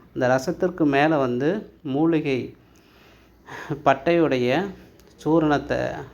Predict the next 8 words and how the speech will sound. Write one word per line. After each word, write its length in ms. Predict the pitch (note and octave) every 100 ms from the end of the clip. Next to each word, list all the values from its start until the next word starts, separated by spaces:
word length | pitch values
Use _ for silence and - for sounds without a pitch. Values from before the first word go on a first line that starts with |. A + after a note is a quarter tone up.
| - D#3
ஆ, 420 | B2+ B2 A#2+ A#2
சார் 400 | A#2 - C3+ D3
விட்டு 280 | C3+ C3 C3+
அரைச்சி 640 | B2 C3 C3 - E3 - - _ - - - -
அதை 360 | - C#3+ D#3
வந்து 420 | D#3+ D3 D3 F3 F#3
நம்ம, 440 | D3+ C#3 C#3+ G3+ F3+ - -
ஆ, 440 | C3+ C3+ C3 B2+